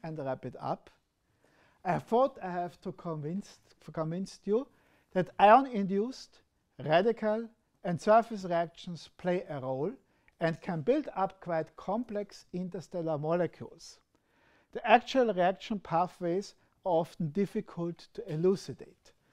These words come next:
So it's not really simple. There is no simple mechanism which works for all. Water, for example,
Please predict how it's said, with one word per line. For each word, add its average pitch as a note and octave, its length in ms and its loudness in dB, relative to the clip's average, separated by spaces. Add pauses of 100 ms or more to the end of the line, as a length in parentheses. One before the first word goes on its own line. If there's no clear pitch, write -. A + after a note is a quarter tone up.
(220)
So F3 320 -2
it's - 240 -6
not F3+ 320 6
really G3 300 2
simple. F3 540 -2
There E3+ 220 -2
is D#3+ 220 -4
no F3 300 2 (160)
simple A3+ 580 4 (280)
mechanism F#3 800 2 (240)
which E3+ 220 -4
works D3+ 460 -2 (100)
for - 220 -2
all. C#3 320 -4 (1500)
Water, B3 500 8 (120)
for G#3+ 220 2
example, F3+ 580 -2